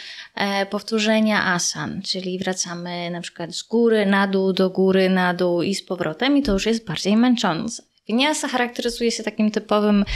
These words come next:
oddechem, który nazywa się Ujjayi Breathing i to jest ściskanie gardła,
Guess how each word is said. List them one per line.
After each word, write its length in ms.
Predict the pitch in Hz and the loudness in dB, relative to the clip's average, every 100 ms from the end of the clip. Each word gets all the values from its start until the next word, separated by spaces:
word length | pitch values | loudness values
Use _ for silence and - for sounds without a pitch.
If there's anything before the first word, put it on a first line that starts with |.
| - - - - | -4 -8 -10 -2
oddechem, 640 | 202 196 214 196 202 185 - - | 0 2 2 2 0 -2 -6 -16
który 240 | - 196 | -4 0
nazywa 340 | 202 196 185 190 | 0 0 -2 -2
się 200 | - - | -2 -2
Ujjayi 560 | 208 190 190 175 170 | 0 2 2 4 2
Breathing 720 | 165 - 170 - 196 311 311 | 0 0 0 2 2 4 0
i 40 | - | -4
to 140 | 170 | -2
jest 240 | 180 180 | -2 -2
ściskanie 1000 | - - - 196 - 214 208 202 196 185 185 | -4 -6 -6 -8 -4 -2 0 2 0 0 0
gardła, 760 | 196 202 196 240 311 415 - | 0 0 0 0 2 0 -8